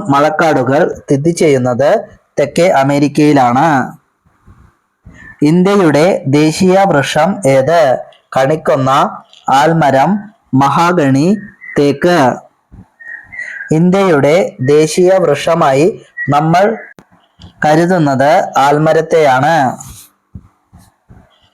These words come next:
വാരണാസി നഗരത്തിലൂടെ ഒഴുകുന്ന നദി ഏത്?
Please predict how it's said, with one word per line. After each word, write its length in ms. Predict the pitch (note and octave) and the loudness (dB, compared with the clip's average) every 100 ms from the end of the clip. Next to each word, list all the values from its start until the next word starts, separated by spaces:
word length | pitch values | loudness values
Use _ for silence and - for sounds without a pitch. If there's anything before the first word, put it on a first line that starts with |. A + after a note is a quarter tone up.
| _ | _
വാരണാസി 680 | C#3+ E3 F3+ G3 G3+ G3+ A3 | -2 2 2 2 0 0 0
നഗരത്തിലൂടെ 1000 | G#3+ F3 E3 E3+ F3 E3+ C3+ C#3 F3+ - | 2 2 2 0 0 0 0 2 0 -2
ഒഴുകുന്ന 600 | C#3+ D3 D#3+ E3+ F3 F#3+ C#3 | 0 0 0 0 0 0 0
നദി 320 | C#3+ D3 D#3 | 0 0 0
ഏത്? 640 | G3 C#3+ C#3 D3 E3+ C3 | 0 0 0 2 2 2